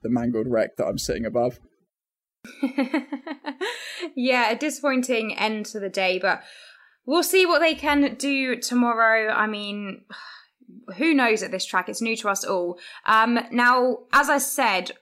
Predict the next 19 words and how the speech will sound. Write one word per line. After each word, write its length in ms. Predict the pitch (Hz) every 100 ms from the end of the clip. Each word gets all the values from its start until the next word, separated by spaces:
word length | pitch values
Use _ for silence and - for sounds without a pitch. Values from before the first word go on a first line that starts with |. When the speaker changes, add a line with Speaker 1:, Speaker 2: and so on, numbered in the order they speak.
| -
Speaker 2:
on 160 | 254
to 100 | 254
some 200 | 247 240
of 160 | 226 208
the 440 | 220 214 202 - -
disappointments 640 | 220 214 - 220 202 190
from 140 | 202 190
today. 680 | - 202 185 180 190 214 - - _
We've 120 | 214 233
discussed 500 | - - 262 - -
Checo. 640 | 226 226 208 202 202 196
We've 160 | 208
briefly 260 | 208 220 226
touched 260 | 214 - 208
on 100 | 202
what 80 |
happened 340 | 196 190 190 185
with 300 | 190 185 180 -
Sebastian. 800 | - 208 254 247 - 240 240